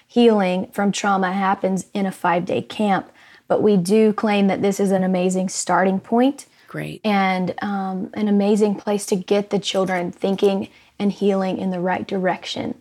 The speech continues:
Speaker 1: So day one is dealing with their identity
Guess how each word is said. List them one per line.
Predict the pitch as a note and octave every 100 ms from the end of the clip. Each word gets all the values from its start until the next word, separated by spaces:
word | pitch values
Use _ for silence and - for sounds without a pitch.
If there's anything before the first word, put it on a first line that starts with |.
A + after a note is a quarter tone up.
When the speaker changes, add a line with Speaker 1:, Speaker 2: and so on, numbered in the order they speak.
| _ _ _ _ _ _ _
Speaker 1:
So | A#3 G#3 G3+ - - -
day | G#3+ G#3+ D4
one | G3+ G3 F#3 A3 C#4+ - - _ -
is | G#3 G3 F#3 F#3 - _ _ F#3+
dealing | G#3 A3+ A3+
with | G3 G3
their | G#3 G3 -
identity | G3 F3 F3+ F#3 F3+ A#3